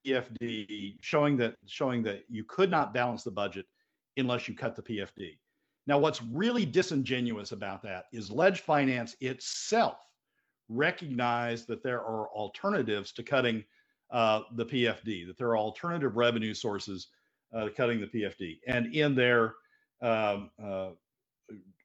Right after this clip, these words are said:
tw-, uh, their overview of the governor's budget,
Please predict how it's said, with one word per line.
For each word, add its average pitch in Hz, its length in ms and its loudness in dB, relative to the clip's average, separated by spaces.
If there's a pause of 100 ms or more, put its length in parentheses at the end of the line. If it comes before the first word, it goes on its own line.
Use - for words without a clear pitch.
(520)
tw-, - 200 2
uh, 131 140 4
their 107 180 0
overview 131 720 4
of 117 160 -2
the 110 40 -6
governor's 117 420 -2
budget, 107 420 0